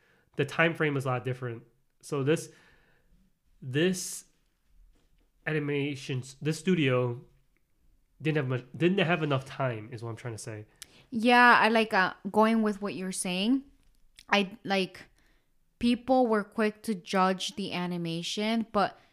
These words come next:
Speaker 2: no one really volunteered to work with Attack on Titan, and they're pe-, like, they're saying, like, they should be more grateful
Speaker 1: Should be
Speaker 2: with
Speaker 1: grateful
Speaker 2: this.
Speaker 1: that there, this is
Speaker 2: They
Speaker 1: even
Speaker 2: made it
Speaker 1: happening.
Speaker 2: happen, yeah.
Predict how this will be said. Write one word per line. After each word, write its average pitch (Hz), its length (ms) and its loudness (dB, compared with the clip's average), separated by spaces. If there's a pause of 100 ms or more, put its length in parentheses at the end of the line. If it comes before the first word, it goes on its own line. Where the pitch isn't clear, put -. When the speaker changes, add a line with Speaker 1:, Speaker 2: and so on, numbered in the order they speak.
(140)
Speaker 2:
no 202 300 4
one 214 320 2
really 196 320 -2
volunteered 180 1080 -2 (600)
to 214 100 -4
work 190 480 2
with 185 300 -4
Attack 175 380 -6
on 170 100 -2
Titan, 160 580 -8 (100)
and 175 140 -6
they're 175 240 -4
pe-, - 200 -16 (100)
like, 170 240 -8
they're 175 160 -4
saying, 175 360 -4
like, 165 180 -6
they 170 100 -6
should 165 220 -8
be 170 80 -4
more 165 200 -4
grateful 165 260 -4
Speaker 1:
Should 170 100 2
be 156 80 2
Speaker 2:
with 165 80 -2
Speaker 1:
grateful 143 320 2
Speaker 2:
this. - 20 -2
Speaker 1:
that 131 240 0
there, 139 100 0
this 143 200 -2
is 135 80 -4
Speaker 2:
They 135 40 0
Speaker 1:
even 214 160 6
Speaker 2:
made 214 140 6
it 214 80 4
Speaker 1:
happening. 190 400 4
Speaker 2:
happen, 160 100 -6
yeah. 175 260 4